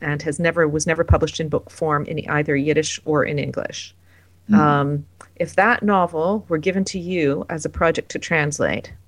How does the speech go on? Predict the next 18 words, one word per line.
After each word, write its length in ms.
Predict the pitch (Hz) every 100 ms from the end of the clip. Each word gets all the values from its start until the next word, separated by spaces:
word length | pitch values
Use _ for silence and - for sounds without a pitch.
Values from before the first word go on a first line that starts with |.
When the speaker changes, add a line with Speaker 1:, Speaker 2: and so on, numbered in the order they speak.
| _ _ _ - _ _ _ _ -
Speaker 1:
would 280 | 170 190 185
you 360 | 185 175 175
translate 520 | - 190 185 - 180
it 120 | 170 -
straight, 720 | - - 190 208 - - - _ -
or 180 | 185
would 280 | 170 165 160
you 520 | 160 170 165 160 165 - _ _
make 320 | - 180 170 -
the 160 | 185
alterations 800 | 160 160 175 156 151 - 156 151
that 160 | 143 -
you 160 | 165
think 580 | - 170 151 147 - - _ _ -
Bashevis 520 | - 165 147 151 -
would 160 | 165 156
have 120 | 156
made, 380 | 120 87 -